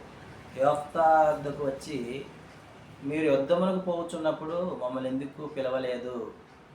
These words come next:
మాకెందుకు చెప్పలేదు? కాబట్టి మేము వచ్చి నీ యొక్క ఇంటిని అగ్నితో మేము కాల్చివేస్తామని యోఫ్తా అందుతో అనినప్పుడు," యోఫ్తా ఈ విధంగా అంటూ ఉన్నాడు,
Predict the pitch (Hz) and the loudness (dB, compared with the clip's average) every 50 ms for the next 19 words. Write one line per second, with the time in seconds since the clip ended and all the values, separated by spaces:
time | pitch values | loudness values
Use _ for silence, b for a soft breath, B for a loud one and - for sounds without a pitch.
0 | - - - - - - - - - - - - - - - - - - - - | -20 -20 -20 -20 -20 -20 -20 -20 -20 -18 -18 -20 -20 -20 -20 -20 -20 -20 -20 -20
1 | - - - - 123 123 120 - 135 135 139 139 143 139 - 139 - - - 131 | -20 -20 -12 -8 -6 -6 -4 -4 -2 -4 -4 -4 -4 -4 -4 -4 -4 -4 -6 -6
2 | 131 123 123 120 127 127 123 110 - - - - - - - - - - - - | -6 -6 -8 -8 -8 -10 -10 -10 -12 -14 -18 -20 -20 -20 -20 -20 -20 -20 -20 -20
3 | - - - - - - - - - - - - - - - - - - - 143 | -20 -20 -20 -20 -20 -20 -20 -20 -20 -20 -20 -20 -20 -20 -20 -20 -8 0 2 6
4 | 147 143 156 - - 175 185 220 - - - - - - 143 143 139 139 139 143 | 6 8 6 6 6 2 0 0 0 -4 -8 -10 -14 -10 -6 -4 -2 0 0 0
5 | 156 - - - - 185 160 160 156 156 147 143 135 135 - 139 131 135 135 139 | 0 -2 -4 -6 -4 -2 0 0 0 2 2 2 0 2 0 0 0 2 0 0
6 | 147 160 156 143 127 123 120 120 135 139 147 139 151 156 156 147 139 135 131 - | -2 -2 -4 -2 -2 -4 -4 -6 -6 -6 -4 -4 -4 -4 -4 -2 -4 -4 -4 -6
7 | - 117 117 127 131 - - 139 139 135 131 - - - 123 120 120 120 113 113 | -4 -4 -4 -4 -4 -6 -6 -4 -2 -2 -2 -4 -4 -6 -6 -6 -6 -6 -4 -4
8 | 113 113 113 - - 117 110 107 107 107 107 - - 107 104 107 110 113 120 - | -4 -4 -4 -4 -4 -4 -4 -4 -4 -6 -10 -10 -8 -6 -6 -6 -6 -8 -8 -6
9 | 143 156 190 226 247 240 190 - - - - - - - - - - - - - | -2 0 0 0 0 -2 -4 -8 -12 -16 -20 -20 -20 -20 -20 -20 -20 -20 -20 -20
10 | - - - - - 120 123 135 147 - - - - 147 127 123 123 127 143 143 | -20 -20 -20 -14 -6 -2 0 2 2 0 0 -2 -2 0 2 2 2 0 -2 -4
11 | - - - - - - - - - - - - - - - - - - - - | -10 -16 -20 -20 -20 -20 -20 -20 -20 -20 -20 -20 -20 -20 -20 -20 -20 -20 -20 -20
12 | - - - - - - - - - - - - - - - - - - - 131 | -20 -20 -20 -20 -20 -20 -20 -20 -20 -20 -20 -20 -20 -20 -20 -20 -20 -10 -6 0
13 | 131 131 131 131 131 131 131 123 120 120 123 120 117 110 107 104 104 | 2 2 4 4 2 2 0 0 -2 -2 -4 -8 -8 -8 -8 -10 -10